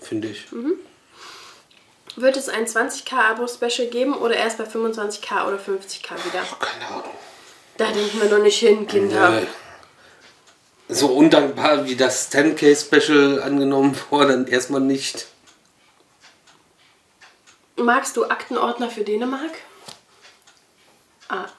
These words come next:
Speaker 2: F D.
Speaker 1: Ach so, boah. <laughs> Oh,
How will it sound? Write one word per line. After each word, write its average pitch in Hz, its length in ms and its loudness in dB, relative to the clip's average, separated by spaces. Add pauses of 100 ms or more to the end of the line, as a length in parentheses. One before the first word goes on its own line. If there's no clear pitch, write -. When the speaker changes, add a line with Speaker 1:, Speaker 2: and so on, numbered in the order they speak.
Speaker 2:
F 196 140 -12 (320)
D. 220 160 -6 (760)
Speaker 1:
Ach - 80 -6
so, 139 760 8
boah. 107 580 0
<laughs> - 1040 -2
Oh, - 1040 0